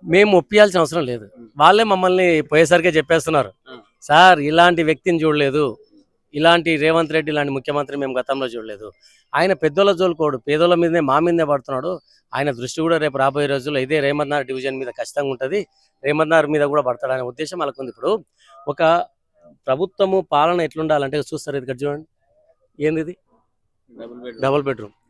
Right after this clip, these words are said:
Speaker 1: మామూలు మాస్ ఏరియాలు అక్కడ చూడండి, అట్లాంటి ఏరియాలు తీసుకొచ్చి ఇక్కడ గుడిసెలు ఉంటే గుడిసెలు తీసేసి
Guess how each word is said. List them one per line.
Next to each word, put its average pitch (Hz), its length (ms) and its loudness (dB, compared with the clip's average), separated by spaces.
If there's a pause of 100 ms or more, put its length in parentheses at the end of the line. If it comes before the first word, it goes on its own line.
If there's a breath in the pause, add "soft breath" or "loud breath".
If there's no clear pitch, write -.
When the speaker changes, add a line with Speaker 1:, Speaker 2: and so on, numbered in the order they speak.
(380)
Speaker 1:
మామూలు 190 680 0
మాస్ 147 380 -4
ఏరియాలు 156 280 0
అక్కడ 143 240 -6
చూడండి, 156 200 -2
అట్లాంటి 147 380 -2
ఏరియాలు 170 280 0
తీసుకొచ్చి 147 480 -12
ఇక్కడ 135 180 -12
గుడిసెలు 127 400 -12
ఉంటే 131 160 -12
గుడిసెలు 127 400 -14
తీసేసి 123 500 -16